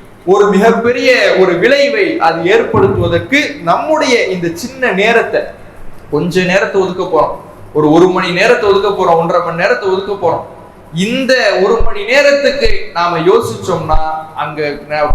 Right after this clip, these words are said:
போ-, போராடக்கூடிய மக்களினுடைய நிலைமையை யோசிச்சு பாருங்க. அப்ப இதுக்காக கொஞ்சமும் யோசிக்காம அந்த நேரத்தை ஒதுக்கி இந்த போராட்டத்திலே இன்று மாலை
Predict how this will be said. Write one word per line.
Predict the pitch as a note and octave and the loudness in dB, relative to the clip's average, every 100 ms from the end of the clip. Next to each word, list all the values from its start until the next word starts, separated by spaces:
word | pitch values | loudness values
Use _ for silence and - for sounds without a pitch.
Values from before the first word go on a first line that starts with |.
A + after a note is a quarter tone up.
| D#3 | 4
போ-, | - E3+ | 4 2
போராடக்கூடிய | A3+ A3 G#3+ G#3 E3 E3 | 4 4 2 0 -2 -2
மக்களினுடைய | D3 D#3 B3 A#3 G3+ F3+ D#3+ C#3+ | -2 -2 0 -2 0 0 0 -2
நிலைமையை | C#3+ F3+ F#3 D#3 | -4 -4 -4 -4
யோசிச்சு | E3 E3 D3 | -4 -6 -4
பாருங்க. | C#3 B2+ - - - - - | -2 -2 -4 -12 -20 -20 0
அப்ப | - - | 2 2
இதுக்காக | C#3 F#3+ A3+ A3+ G#3+ G3+ G3+ F3+ D#3 - | 0 -2 -2 -2 -2 0 0 0 -2 -4
கொஞ்சமும் | E3+ E3 F3+ F#3 E3 | -6 -4 -4 -4 -4
யோசிக்காம | F#3 F#3 F3+ D#3+ D3+ F#3+ G3+ - | -6 0 4 4 2 -4 -6 -8
அந்த | C#3 C#3 | -12 -8
நேரத்தை | D#3+ G3 G3 F3+ | -2 0 0 -2
ஒதுக்கி | D3+ E3 F3 E3 D3+ - - - | -2 -4 -4 -4 -4 -4 -14 -16
இந்த | D#3 D#3 | -4 -2
போராட்டத்திலே | - D#3+ F#3+ F#3 - - D#3 D3 B2+ | 0 2 2 4 4 4 0 -4 -4
இன்று | D#3+ D#3 D#3 | -6 -4 -2
மாலை | D3 D#3+ F3+ | 2 2 2